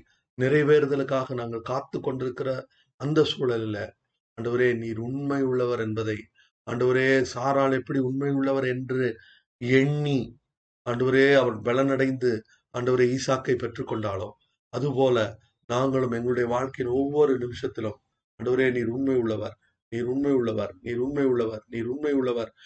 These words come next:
என்பதை தொடர்ந்து அறிக்கையிட்டு, இதை தியானித்து, அதையே யோசித்து, அதிலேயே நிலைத்திருந்து, ஆண்டவரே, அற்புதங்களை பெற்றுக்கொள்ள நீர் விரும்புகிறீர்.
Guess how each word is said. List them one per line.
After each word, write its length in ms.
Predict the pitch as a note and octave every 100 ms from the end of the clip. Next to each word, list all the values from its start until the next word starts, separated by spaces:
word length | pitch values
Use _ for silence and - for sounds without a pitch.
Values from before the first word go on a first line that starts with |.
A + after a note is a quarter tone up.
| - -
என்பதை 380 | A#2 A2+ A2 G#2+
தொடர்ந்து 540 | B2 C3+ C#3 C3+ B2+
அறிக்கையிட்டு, 720 | A2+ B2+ - B2 G#2+ - C#3 - _ _ _
இதை 280 | - A2 A#2
தியானித்து, 640 | B2+ C#3 C#3 A#2 A#2 G2+ - _ _
அதையே 560 | - A#2 C3+ C#3 C#3 A2+
யோசித்து, 800 | A#2 D3 - C#3 - B2 A2 - _ _
அதிலேயே 480 | - C3 C#3+ C#3+ D3
நிலைத்திருந்து, 1000 | C3+ B2 C#3+ D#3+ D#3+ D3 C3 A2 G#2 G2+ _ _ _ -
ஆண்டவரே, 300 | A2 A2+ A2+
அற்புதங்களை 440 | A2 A2 B2 A#2 A2+
பெற்றுக்கொள்ள 720 | - - - C#3+ C3+ C#3 - _ _ _
நீர் 260 | - G#2 G#2
விரும்புகிறீர். 600 | B2 C#3+ C#3+ C#3 C#3